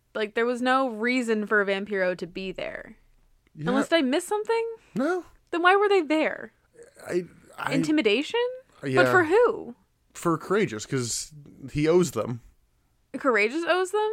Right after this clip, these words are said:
Speaker 2: Yeah,
Speaker 1: I'm
Speaker 2: from
Speaker 1: losing track.
Speaker 2: Yeah, Courageous owes them.
Speaker 1: Okay. Because n-, he didn't really do much for Courageous.
Speaker 2: Last week he did.
Speaker 1: But we were, we were questioning what Vampiro truly did.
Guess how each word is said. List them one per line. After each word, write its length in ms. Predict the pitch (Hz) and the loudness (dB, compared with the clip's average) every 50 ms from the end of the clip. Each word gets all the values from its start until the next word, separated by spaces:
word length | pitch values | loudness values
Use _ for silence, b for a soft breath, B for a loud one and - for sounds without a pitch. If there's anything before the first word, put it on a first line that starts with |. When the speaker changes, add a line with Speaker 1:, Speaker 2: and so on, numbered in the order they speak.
| 440 156 | 2 4
Speaker 2:
Yeah, 260 | 170 202 170 131 120 | 6 6 8 6 6
Speaker 1:
I'm 120 | - 240 254 | 4 2 0
Speaker 2:
from 120 | 240 226 | 0 0
Speaker 1:
losing 280 | 214 190 170 185 175 165 | 0 0 -2 -4 -10 -10
track. 380 | - - 175 170 175 180 - - - b b b b b | -8 -6 -6 -4 -4 -6 -10 -14 -20 b b b b b
Speaker 2:
Yeah, 180 | 139 131 107 104 | 2 2 2 2
Courageous 480 | - - 156 156 160 160 143 139 131 | 0 0 4 4 6 6 4 2 0
owes 200 | 120 107 104 107 | -2 -4 -4 -6
them. 180 | - - - - - | -10 -14 -16 -10 -8
Speaker 1:
Okay. 380 | 220 214 - - - - - 226 226 - _ _ _ _ _ _ _ _ _ - | -6 -6 -6 -8 -10 -10 -10 -12 -14 -20 _ _ _ _ _ _ _ _ _ -2
Because 260 | 294 285 339 311 269 | 2 2 2 2 2
n-, 80 | 294 285 | 0 -2
he 180 | - 262 302 339 | 0 2 4 4
didn't 160 | 349 359 320 | 4 4 0
really 160 | 294 330 311 | 2 2 2
do 160 | 247 285 302 | 4 4 2
much 240 | 294 294 302 294 254 | 4 4 2 2 2
for 120 | - 320 294 | 0 -2 -2
Courageous. 880 | - - 254 240 262 311 339 262 208 123 87 101 240 - - - - - | 0 0 0 2 2 2 2 0 -2 -4 -4 -4 -6 -8 -10 -8 -2 4
Speaker 2:
Last 280 | 143 160 170 165 - - | 6 6 6 6 2 -2
week 140 | 143 117 | -4 -4
he 80 | 104 107 | -4 -6
did. 220 | - - - - - _ _ _ _ _ _ _ _ _ _ _ _ _ _ | -8 -10 -12 -12 -18 _ _ _ _ _ _ _ _ _ _ _ _ _ _
Speaker 1:
But 120 | - 294 294 | 2 4 6
we 120 | 330 339 | 6 6
were, 200 | 370 392 392 359 | 6 6 4 4
we 160 | 302 294 359 427 | 4 4 6 6
were 80 | 466 453 | 6 6
questioning 680 | - - 339 330 311 - - 277 269 247 240 226 214 | 6 4 4 4 4 0 -4 -4 -4 -4 -4 -4 0
what 240 | 214 240 226 233 247 _ _ _ _ - 120 | 2 0 0 0 -4 _ _ _ _ -8 -2
Vampiro 460 | 220 233 226 220 220 226 214 202 196 | 0 0 0 0 0 2 2 2 0
truly 460 | - - - 233 220 208 202 196 190 | -2 -6 -6 -6 -4 -2 -2 -4 -4
did. 460 | 165 - 185 175 160 151 160 190 202 | -4 -2 -2 -2 -2 -4 -10 -14 -18